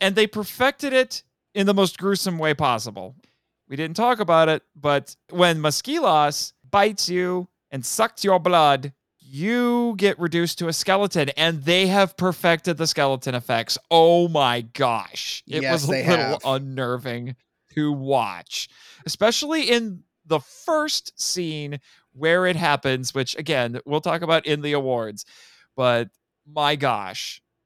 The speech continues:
Speaker 1: gone are the Halloween store skeletons that you put up <laughs> every October as decorations. Now the skeletons look kinda real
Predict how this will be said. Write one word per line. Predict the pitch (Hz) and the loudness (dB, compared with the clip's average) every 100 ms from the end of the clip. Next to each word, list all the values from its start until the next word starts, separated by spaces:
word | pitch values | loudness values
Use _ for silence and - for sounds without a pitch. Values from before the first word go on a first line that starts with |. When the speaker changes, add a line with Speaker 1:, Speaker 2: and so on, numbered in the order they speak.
| _ | _
Speaker 1:
gone | 131 185 214 220 226 226 220 _ _ | 4 6 8 8 6 4 -4 _ _
are | 160 165 | 0 2
the | 147 | 2
Halloween | 175 180 185 180 180 170 | 0 0 0 -2 -4 -4
store | - - 147 135 131 131 123 _ _ - | -4 -2 0 2 2 0 -2 _ _ -12
skeletons | - - 170 151 135 120 104 110 - - | -8 0 0 0 -2 -4 -6 -8 -8 -4
that | 151 139 | -4 -4
you | 123 | -4
put | - 165 | 0 2
up | 156 147 - - _ _ | 4 4 0 -20 _ _
<laughs> | 160 123 190 - - | -6 0 2 2 2
every | 160 151 160 | 2 2 4
October | 147 143 - 156 139 127 123 | 4 4 2 2 2 0 0
as | 123 117 | 0 0
decorations. | 127 135 147 139 135 120 120 104 104 - _ _ | 0 0 0 0 2 0 -4 -10 -12 -16 _ _
Now | 135 170 202 220 | -2 2 4 4
the | 175 | 2
skeletons | 170 180 170 165 139 | 0 0 0 -2 -4
look | 156 - | -6 -6
kinda | 156 156 262 | -6 -4 -4
real | 359 381 339 247 294 | -4 -2 0 2 0